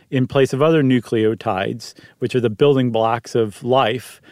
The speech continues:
um, when you're building this M R N A, and then you really purify it, you get, like, no slop whatsoever,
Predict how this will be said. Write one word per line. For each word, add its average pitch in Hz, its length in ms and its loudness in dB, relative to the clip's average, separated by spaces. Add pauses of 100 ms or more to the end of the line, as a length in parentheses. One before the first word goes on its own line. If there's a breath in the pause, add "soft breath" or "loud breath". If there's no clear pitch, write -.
(260 loud breath)
um, 127 280 4
when 123 180 2
you're 123 120 0
building 156 420 2
this 117 180 -2
M 117 160 0
R 110 220 0
N 101 100 -4
A, 101 280 -8 (300 loud breath)
and 143 140 4
then 143 140 4
you 135 140 0
really 170 640 4
purify 131 720 2
it, 107 100 -6
you 131 140 0
get, 131 260 2 (140)
like, 127 180 -2
no 151 320 4
slop 139 460 0
whatsoever, 120 800 0